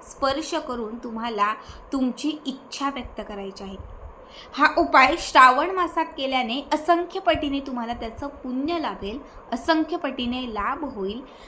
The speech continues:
तुम्ही ज्या क्षणी त्या झाडाला स्पर्श कराल, तुमचं भाग्य बदलायला लागेल. मनात असणारी कितीही एखादी कठीण इच्छा असेल, तर ती इच्छा पूर्ण होईल. त्या झाडाकडे तुम्ही जे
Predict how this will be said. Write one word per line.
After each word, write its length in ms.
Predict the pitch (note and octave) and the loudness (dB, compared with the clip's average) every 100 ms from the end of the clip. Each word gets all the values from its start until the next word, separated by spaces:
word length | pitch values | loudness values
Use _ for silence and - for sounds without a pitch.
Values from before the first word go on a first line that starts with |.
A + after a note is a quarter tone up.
| - | -6
तुम्ही 280 | D#4 D4+ E4+ | 0 2 4
ज्या 160 | C4+ D#4+ | 8 8
क्षणी 520 | - - D#4+ D4+ G4 | 6 2 4 4 2
त्या 100 | G4+ | 2
झाडाला 420 | E4 D4+ D4 D4 D4+ | 0 2 2 2 0
स्पर्श 440 | - D4+ F4+ - | 0 0 0 -2
कराल, 380 | D#4+ C4 A#3+ B3+ B3+ | -4 0 0 0 -4
तुमचं 460 | A#3+ A#3 D#4 D4+ G#3 | -6 0 0 0 -4
भाग्य 560 | G3+ G#3+ A3+ A3 G#3+ D4 | -4 -2 -2 -6 0 2
बदलायला 580 | F#3+ G3+ G#3 G#3 G3+ | 2 -4 -6 -6 -6
लागेल. 320 | F#3+ - D#3 - - - - - - - B3 | -8 -12 -16 -18 -18 -18 -18 -18 -20 -10 0
मनात 420 | B3+ B3+ C4+ C#4 | 4 6 6 4
असणारी 360 | C4+ - B3+ | -4 2 2
कितीही 540 | C4+ C4 - B3 A#3 D4 | 2 -6 -6 -4 -2 -4
एखादी 340 | C4+ C4+ A#3+ B3+ | -6 -4 -6 -6
कठीण 400 | - A3 A#3+ A3+ - | -10 -10 -10 -10 -10
इच्छा 400 | - - - E4+ | -12 -10 -2 0
असेल, 420 | C#4 - G3 G3 - - - | 0 -6 -8 -8 -14 -16 0
तर 100 | C4 | 0
ती 160 | C4 D4+ | 2 0
इच्छा 560 | D4 C#4+ C4+ - D4 | 0 -4 -4 0 2
पूर्ण 440 | C#4+ C#4+ C4 C#4 D4 | 2 0 -4 -2 -2
होईल. 400 | A#3+ F#3+ F#3 - - - - - | -2 -6 -8 -12 -18 -20 -2 6
त्या 160 | F#4 | 8
झाडाकडे 800 | F#4+ C#4 D4+ D4 F4+ F4 C4+ B3 - | 8 4 4 6 4 4 0 0 -4
तुम्ही 240 | C#4+ C4+ E4+ | 0 2 2
जे 480 | A3+ G#3 D4 F#4+ | 0 -2 0 0